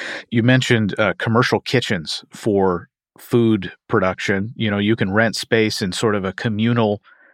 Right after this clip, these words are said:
uh, commercial kitchen sometimes, but for a lot of, uh, businesses, that might not make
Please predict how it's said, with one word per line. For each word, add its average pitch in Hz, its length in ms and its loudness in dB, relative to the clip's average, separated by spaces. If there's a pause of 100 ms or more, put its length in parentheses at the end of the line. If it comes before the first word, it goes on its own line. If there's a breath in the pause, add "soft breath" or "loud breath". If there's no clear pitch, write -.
(240 soft breath)
uh, 95 260 0
commercial 104 460 0
kitchen 104 440 -2
sometimes, 104 580 0
but 104 160 -4
for 107 120 0
a 95 80 0
lot 107 260 2
of, 104 200 -2 (140)
uh, 98 180 -4
businesses, 98 580 -4
that 101 200 0 (200)
might 104 360 -4
not 98 240 -2
make 104 220 -2